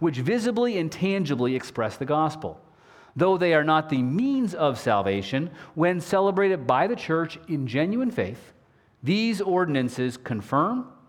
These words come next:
and nourish the believer." All right, four key truths from that statement of faith and from the story of Peter's confession of faith that we're gonna consider this morning.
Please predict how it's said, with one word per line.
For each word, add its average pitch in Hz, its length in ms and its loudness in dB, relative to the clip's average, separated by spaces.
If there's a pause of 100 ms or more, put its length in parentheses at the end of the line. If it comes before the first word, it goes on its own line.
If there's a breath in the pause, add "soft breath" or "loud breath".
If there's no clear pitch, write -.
(380)
and 139 260 2
nourish 127 480 0 (420 loud breath)
the 127 100 4
believer." 110 400 0 (840 loud breath)
All 180 240 6
right, 135 360 2
four 285 560 2
key 240 300 0
truths 196 560 0
from 160 120 0
that 190 160 4
statement 226 280 0
of 185 60 -2
faith 165 360 0 (360 loud breath)
and 220 680 0
from 156 220 2
the 156 100 2
story 185 460 0
of 139 180 -4
Peter's 226 400 -2
confession 120 480 -2
of 107 120 -4
faith 127 340 -2 (300 loud breath)
that 147 100 -2
we're 147 120 4
gonna 156 160 2
consider 147 360 -2
this 135 180 -4
morning. 101 300 0